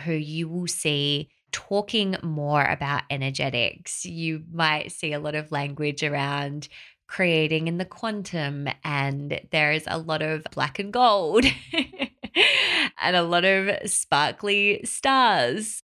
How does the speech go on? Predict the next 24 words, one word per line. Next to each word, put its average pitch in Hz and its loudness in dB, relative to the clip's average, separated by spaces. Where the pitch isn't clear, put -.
And 160 0
I'm 151 -2
kind 156 0
of, 147 -8
like, 131 -8
talking 170 -4
to 165 -4
the, 143 0
the 160 0
surface 156 -2
level 139 -2
of 135 -6
this, 135 -6
but - -2
ultimately 160 0
my 147 0
point 139 -4
is 139 -4
that - -8
there 139 -2
is 143 -4
a 143 -4
lot 135 -4
of 139 -6